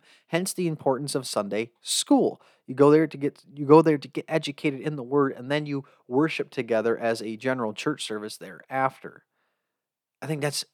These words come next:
fundamentally important. And I think that'll, that'll really change the way we look at vacation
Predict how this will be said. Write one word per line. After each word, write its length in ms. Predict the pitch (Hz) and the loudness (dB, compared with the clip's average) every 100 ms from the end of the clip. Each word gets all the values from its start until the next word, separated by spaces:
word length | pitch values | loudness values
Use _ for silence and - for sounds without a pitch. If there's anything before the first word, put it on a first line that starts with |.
| - | -20
fundamentally 680 | - 139 131 123 123 113 | -8 -4 -2 -2 -2 -4
important. 540 | 98 98 151 151 104 92 _ _ | -6 -4 -2 -2 -6 -16 _ _
And 100 | 131 | -4
I 40 | |
think 200 | 127 170 | -2 -2
that'll, 380 | 156 160 131 135 _ _ _ _ _ _ _ - | 0 2 0 -2 _ _ _ _ _ _ _ -6
that'll 280 | 165 160 143 | -2 0 2
really 280 | 165 160 | 2 2
change 520 | 139 - 147 143 139 - | 0 -4 -4 -4 -6 -6
the 80 | |
way 200 | 117 127 | -2 -2
we 200 | 123 113 | -2 -6
look 480 | 104 113 131 131 - - | -10 -4 -2 -2 -6 -12
at 240 | 113 107 - | -8 -6 -6
vacation 720 | 113 110 - 120 120 107 - | -6 -6 -4 -4 -4 -6 -8